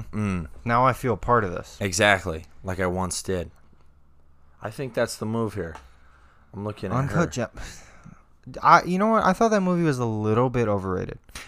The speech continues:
Speaker 1: No, I thought it was awesome.
Speaker 2: No, it was a great movie. I just think the talk about it, I made me feel, I think my expectations were higher than they should have been because I had not seen it in the theaters. I had to wait till it came out.
Speaker 1: Mm.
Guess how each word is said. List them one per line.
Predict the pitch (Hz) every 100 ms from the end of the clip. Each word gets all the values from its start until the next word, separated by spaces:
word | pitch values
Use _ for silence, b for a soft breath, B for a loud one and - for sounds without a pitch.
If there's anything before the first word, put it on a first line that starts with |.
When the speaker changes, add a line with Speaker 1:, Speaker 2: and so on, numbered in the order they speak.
| -
Speaker 1:
No, | 143 156
I | 151
thought | - 147
it | 113
was | 98
awesome. | 90 87 - 87 - - - -
Speaker 2:
No, | 180 165
it | 143
was | 185
a |
great | 160 160 139
movie. | 120 139 107 80
I | - 135
just | 151 -
think | 190 170 - -
the | 117 120
talk | 110 - 147 143
about | 123 104 101
it, | 98 - _
I | 113 113
made | 117 127
me | 123
feel, | 113 - 123 113 110 -
I | 123
think | 170 170
my | 127 117 110
expectations | 110 - 110 123 123 - 101
were | 95 92
higher | 98 95 92
than | 92 92 92 90 - -
they | 101
should | 95 - 107
have | 95
been | 92 92 90
because | 90 - 95 - - b b b b b
I | 98
had | 107 104
not | 104
seen | - - 120
it | 110 98
in | 90
the |
theaters. | 95 101 98 95 -
I | 95
had |
to | 95
wait | 90 92 95 - _ _ _ _ _ _
till | 101
it | 92
came | - 98 92
out. | 87 87 104
Speaker 1:
Mm. | 110 107 90